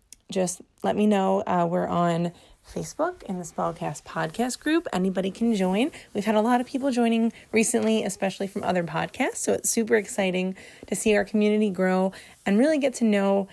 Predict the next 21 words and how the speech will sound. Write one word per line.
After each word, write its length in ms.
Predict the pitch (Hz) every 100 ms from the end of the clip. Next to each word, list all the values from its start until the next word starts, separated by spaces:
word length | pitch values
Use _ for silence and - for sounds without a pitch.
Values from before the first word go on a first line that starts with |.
| - - -
new 140 | 202
people. 460 | 214 294 - - - -
I 60 |
mean, 340 | 185 190 185 185
we 120 | 196
love 240 | 208 220
doing 300 | 196 196 190
this. 400 | 190 190 - -
You 160 | - 180
know, 200 | 175 170
Andrea 420 | - 170 175 185
and 160 | 180 175
I, 240 | 175 170 - - -
we 100 | 220
do 160 | 208 233
really 240 | 220 220
want 160 | 202 190
to 40 |
bridge 260 | 175 180 165
the 100 | 165
gap 300 | 160 -